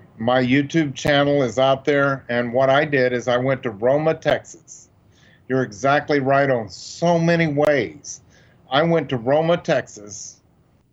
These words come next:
and in a dead-end street in a neighborhood, the Border Patrol had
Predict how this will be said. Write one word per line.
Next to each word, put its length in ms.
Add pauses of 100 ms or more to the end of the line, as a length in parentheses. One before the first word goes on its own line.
(200)
and 340 (340)
in 180
a 60
dead-end 720
street 640 (800)
in 160
a 60
neighborhood, 840 (720)
the 140
Border 340
Patrol 460
had 680